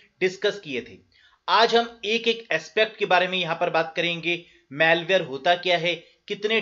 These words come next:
टाइप्स के होते हैं malware, वायरस क्या होता है, ट्रोजन हॉर्स क्या होता है,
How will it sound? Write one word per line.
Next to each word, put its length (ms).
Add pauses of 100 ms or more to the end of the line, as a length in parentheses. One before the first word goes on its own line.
(140)
टाइप्स 380
के 120
होते 280
हैं 160
malware, 420 (320)
वायरस 480
क्या 140
होता 280
है, 180
ट्रोजन 500
हॉर्स 300
क्या 140
होता 260
है, 220